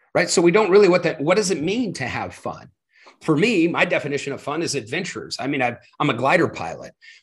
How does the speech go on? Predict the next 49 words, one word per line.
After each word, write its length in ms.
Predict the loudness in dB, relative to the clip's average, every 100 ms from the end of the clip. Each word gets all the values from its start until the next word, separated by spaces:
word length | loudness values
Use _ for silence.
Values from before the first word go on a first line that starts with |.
| -4
Um, 240 | 0 0 2
I've 180 | 0
trekked 320 | 0 -2 0 0
to 60 |
Base 260 | 0 2 0
Camp 300 | -2 -4 0
Everest. 480 | -2 0 -2 -6 -4
I've 220 | -4 -6
kayaked 480 | -8 -4 -2 -2 -4
the 60 | -6
Grand 360 | -4 -4 -4
Canyon. 460 | -6 -4 -2 -4 -6
I've 220 | -10 -10
sailed 360 | -4 2 2 2
the 60 |
Caribbean. 640 | -4 -4 -2 0 -2 -4
I've 140 | -6 -12 _ -20 -20 _
explored 680 | -6 -4 0 2 4 2 0
parts 280 | 0 0 0
of 60 |
the 160 | 0 0
Amazon. 520 | 0 0 -2 -8 -8
I 40 |
mean, 180 | -4 -4
there's 280 | -2 -2 -4
some 200 | -6 -6
amazing 640 | -4 -4 -2 -2 -2 -2
adventures 440 | -4 -4 -4 -6 -8
I've 140 | -6
had 100 | -6
in 60 | -6
my 80 | -2
life, 160 | -2
but 100 | -2
that's 200 | -6 -6
how 160 | -8 -6
I 160 | -6 -6
define 440 | -8 -6 -8 -8
fun. 580 | -10 -6 -4 -4 -6 -10 _ -20 _ _ -4
But 260 | -2 0
you 80 | -2
have 340 | -2 0 -2 -2
to 80 |
go 260 | -4 0 0
from 180 | 0 -2
a 80 | 0
very 360 | 0 0 0
general 500 | -4 -6 -4 -2 -2
description 760 | -4 -8 -8 -10 -8 -6 -6